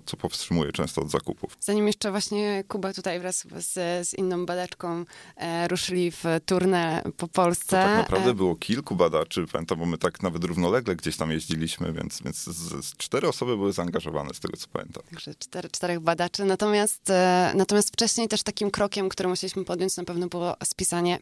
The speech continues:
Speaker 2: pytań badawczych, czego w ogóle chcemy się dowiedzieć, żeby móc dobrać tutaj oczywiście, e, też broszkę badaczy, jaką najlepiej metodą badawczą jesteśmy w stanie sobie odpowiedzieć na te pytania. E, natomiast ten sam moment, kiedy zbieramy sobie te pytania, kiedy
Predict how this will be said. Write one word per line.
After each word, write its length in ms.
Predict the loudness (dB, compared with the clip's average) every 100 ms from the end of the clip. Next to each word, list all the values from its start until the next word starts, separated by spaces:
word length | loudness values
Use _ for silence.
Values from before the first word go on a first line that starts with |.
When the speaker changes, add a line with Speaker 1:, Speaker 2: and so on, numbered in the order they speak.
| 0
Speaker 2:
pytań 320 | 0 2 2
badawczych, 460 | 2 0 -2 -4
czego 200 | -2 -2
w 60 | -2
ogóle 220 | 0 -2
chcemy 320 | -2 -2 -2
się 340 | -2 -2 0 0
dowiedzieć, 440 | 2 2 2 0
żeby 240 | 0 0 2
móc 300 | 2 0 -2
dobrać 420 | 0 0 0 -2
tutaj 220 | 0 0
oczywiście, 440 | 0 -2 2 4 2 -2 -8 -6
e, 200 | 0 2
też 160 | 2 2
broszkę 340 | 4 2 2
badaczy, 560 | 2 4 4 4 6 4 4 -6 0
jaką 340 | 4 4 4 2
najlepiej 520 | 4 4 2 4 4
metodą 420 | 4 2 2 4
badawczą 380 | 2 0 0 -2
jesteśmy 380 | 0 -2 -2 -2
w 40 |
stanie 300 | -2 2 2
sobie 260 | 0 -2 -2
odpowiedzieć 540 | -4 0 0 2 0
na 100 | -2
te 100 | -2
pytania. 480 | -2 -2 0 0 0 -4 -10 -2
E, 180 | 2 2
natomiast 340 | 4 2 2
ten 140 | 2 2
sam 300 | 4 4 6
moment, 380 | 6 6 4 2
kiedy 260 | 0 0
zbieramy 460 | 2 4 4 6 4
sobie 240 | 4 2
te 120 | 0 0
pytania, 460 | -2 0 2 0
kiedy 220 | 0 0